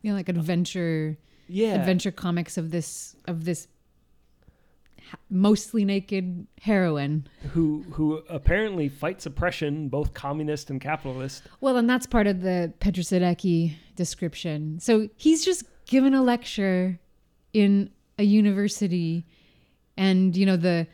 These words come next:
Speaker 1: chain-smoking youth outside in the dark corner says, "Follow me, I'll show you the underground."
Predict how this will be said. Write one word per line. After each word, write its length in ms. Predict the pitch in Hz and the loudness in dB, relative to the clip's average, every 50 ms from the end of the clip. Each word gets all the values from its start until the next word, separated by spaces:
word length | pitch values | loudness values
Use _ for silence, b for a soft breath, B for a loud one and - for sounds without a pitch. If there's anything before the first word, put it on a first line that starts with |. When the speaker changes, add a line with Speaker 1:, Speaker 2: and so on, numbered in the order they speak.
| b b b b b b _ - | b b b b b b _ -6
Speaker 1:
chain-smoking 720 | - - 226 214 208 202 - 220 208 - 208 185 180 180 | 2 6 8 8 8 6 6 6 4 6 4 2 4 4
youth 460 | 175 160 165 196 214 208 185 - - | 2 4 6 6 8 8 6 4 2
outside 640 | 165 165 156 - - - - 196 185 185 185 185 170 | 0 0 0 -2 -6 -4 0 2 4 4 4 4 4
in 120 | 170 165 | 2 2
the 80 | 160 156 | 0 -2
dark 380 | 147 147 185 180 175 156 - _ | 0 0 2 2 2 0 -4 _
corner 500 | - - 196 196 190 175 170 160 160 156 | -6 0 2 4 4 4 4 2 0 -2
says, 600 | - - - 165 156 151 151 147 151 - - - _ _ _ _ | -2 -2 -2 0 0 0 0 -2 -4 -8 -14 -20 _ _ _ _
"Follow 400 | - - 196 175 175 175 175 170 | -2 2 4 6 6 6 6 6
me, 460 | 175 185 185 180 170 165 160 156 - - | 6 6 6 6 4 4 2 0 -2 -2
I'll 260 | - 170 175 170 160 - _ _ _ _ _ | 0 0 0 0 -2 -4 _ _ _ _ _
show 280 | - - - - 208 185 | -8 -6 0 2 4 4
you 180 | 175 165 165 | 4 4 2
the 140 | 151 156 160 | 0 0 0
underground." 880 | 170 185 185 170 160 139 151 156 139 135 131 123 135 139 151 165 180 | 0 0 0 0 -2 -4 -4 -6 -4 -4 -6 -6 -6 -6 -6 -6 -8